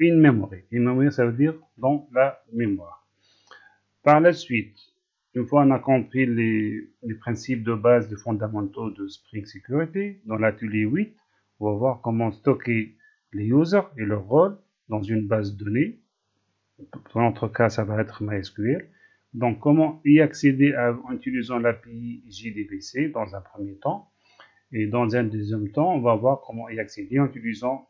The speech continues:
G P L et User Details. Alors, User Details, c'est une interface fournie par Spring Security qui nous permet de stocker,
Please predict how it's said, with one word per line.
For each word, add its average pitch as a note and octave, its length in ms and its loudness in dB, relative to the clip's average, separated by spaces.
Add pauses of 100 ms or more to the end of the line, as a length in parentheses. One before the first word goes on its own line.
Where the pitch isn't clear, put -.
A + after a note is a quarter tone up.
G A#2 220 -10
P G2+ 160 -14
L - 120 -18 (640)
et D3+ 320 2
User C3+ 420 2
Details. - 460 -10
Alors, F2+ 260 -12
User B2 240 -2
Details, D3+ 460 -2 (500)
c'est - 200 -14
une A2+ 80 -2
interface A2 560 -2
fournie G#2+ 260 -4
par G2+ 240 -4
Spring A2 340 -8
Security D3 800 -4
qui B2+ 120 -6
nous B2+ 100 -4
permet A#2+ 360 -2
de A2 120 -8
stocker, A#2+ 600 -6